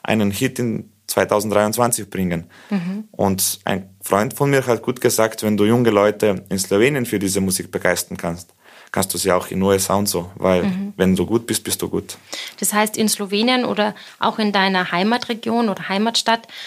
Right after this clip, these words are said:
Speaker 2: hat die Oberkreiner Musik, eure Musik auch einen ganz einen hohen Stellenwert. Es hört sich ja so an, als ist, äh, diese Liebe zu eurer Musik in eurem Heimatland genauso groß.
Speaker 1: Ja,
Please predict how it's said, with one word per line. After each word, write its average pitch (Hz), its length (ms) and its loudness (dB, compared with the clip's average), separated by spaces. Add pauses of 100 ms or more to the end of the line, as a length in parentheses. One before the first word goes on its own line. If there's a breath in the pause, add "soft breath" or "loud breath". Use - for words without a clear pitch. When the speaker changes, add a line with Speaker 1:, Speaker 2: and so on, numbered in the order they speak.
(260 loud breath)
Speaker 2:
hat - 180 -4
die 202 60 2
Oberkreiner 220 520 0
Musik, 220 420 -2
eure 208 280 4
Musik 233 400 0
auch 185 180 0
einen 180 120 -4
ganz 175 200 -6
einen 180 160 -4
hohen 185 160 -2
Stellenwert. 180 540 -6
Es 208 160 -2
hört 208 160 2
sich 220 80 0
ja 208 80 4
so 202 100 0
an, 214 300 0 (400 loud breath)
als 190 200 0
ist, - 280 -2
äh, 196 400 0 (360)
diese 196 360 0 (120)
Liebe 240 500 0
zu - 240 -2
eurer 202 340 0
Musik 202 360 -2
in 190 100 -2
eurem 190 240 0
Heimatland 185 460 -4
genauso 175 320 -6
groß. - 360 -14 (500)
Speaker 1:
Ja, 107 340 2